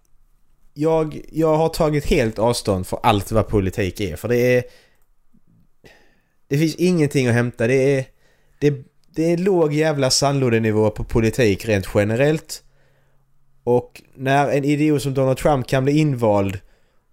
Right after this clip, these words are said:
när i demokrati, liksom. När vi har demokrati och en idiot som Donald Trump kan bli invald, så tar jag anst-, avstånd. Jag tänker inte rösta eller någonting.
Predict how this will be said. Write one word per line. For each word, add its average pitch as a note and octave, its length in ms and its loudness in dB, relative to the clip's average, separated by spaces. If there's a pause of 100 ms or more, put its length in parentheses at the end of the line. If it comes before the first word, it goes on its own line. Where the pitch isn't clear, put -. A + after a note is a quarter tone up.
(120)
när A#2+ 240 0
i B2 100 2
demokrati, A2+ 600 2
liksom. G2 380 0
När A#2 80 -4
vi C3 60 2
har D3 80 2
demokrati C#3 460 0
och A#2+ 60 2
en A#2+ 240 -6
idiot C3 220 2
som A#2 120 0
Donald G#2+ 220 2
Trump G2 340 0 (100)
kan G#2+ 160 0
bli G#2+ 140 2
invald, F#2+ 380 0
så A#2 220 0
tar D3+ 240 -2
jag A2+ 140 2
anst-, A2+ 180 -8
avstånd. G2+ 440 0
Jag G#2+ 80 0
tänker D3 180 0
inte D3 160 -2
rösta A2 320 0
eller E2+ 100 -4
någonting. E2 400 -10